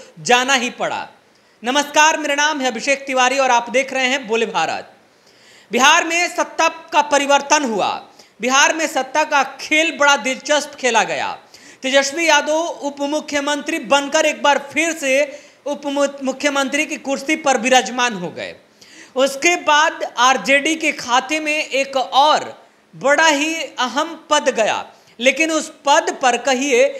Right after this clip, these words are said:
कि अब तक बीजेपी के नेता मौजूद थे, वहां से हटने का नाम ही नहीं ले रहे थे। आज आरजेडी और कह लीजिए कि तेजस्वी यादव और नीतीश कुमार की सरकार ने इतना मजबूर कर दिया कि खुद ही इस्तीफा देकर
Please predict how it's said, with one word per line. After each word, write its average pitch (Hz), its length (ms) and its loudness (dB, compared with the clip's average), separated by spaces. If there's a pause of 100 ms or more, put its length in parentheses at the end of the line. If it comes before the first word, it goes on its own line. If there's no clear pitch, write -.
(200)
कि 262 200 -14
अब - 280 -2
तक 339 220 0
बीजेपी 269 500 -2
के 262 180 0
नेता 240 320 0
मौजूद 220 720 -2
थे, 294 180 4 (360)
वहां 254 360 2
से 294 160 0
हटने 247 400 -2
का 294 160 2
नाम 262 320 0
ही 294 80 -2
नहीं 247 200 0
ले 226 160 -2
रहे 151 220 -4
थे। 95 260 -14 (600)
आज 302 420 2 (180)
आरजेडी 269 580 2
और 294 240 2
कह 277 180 2
लीजिए 285 360 -2
कि 311 320 -4
तेजस्वी 262 460 -4
यादव 294 240 2
और 277 220 4
नीतीश 269 340 -2
कुमार 277 320 0
की 285 120 -8
सरकार 262 500 2
ने 123 180 -8 (340)
इतना 277 360 0
मजबूर 247 520 -2
कर 254 220 -2
दिया 214 460 -2 (280)
कि 220 80 -12
खुद 294 360 -4
ही 254 360 -4 (220)
इस्तीफा 262 480 0
देकर 240 640 -2